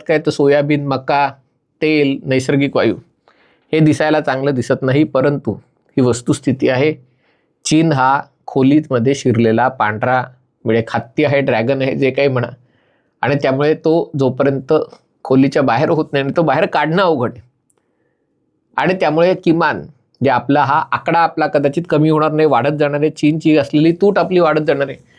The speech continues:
पण ती तूट वाढत असताना चीन आपल्याला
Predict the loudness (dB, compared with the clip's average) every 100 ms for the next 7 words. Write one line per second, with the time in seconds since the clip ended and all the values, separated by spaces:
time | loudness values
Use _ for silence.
0 | _ _ -2 0 0 2 2 4 2 0
1 | -2 -4 -4 -4 -6 -8 _ _ _ _
2 | _ _ _ _ _ _ _ _ _ _
3 | _ _ -2 2 2 0 0 -2 -2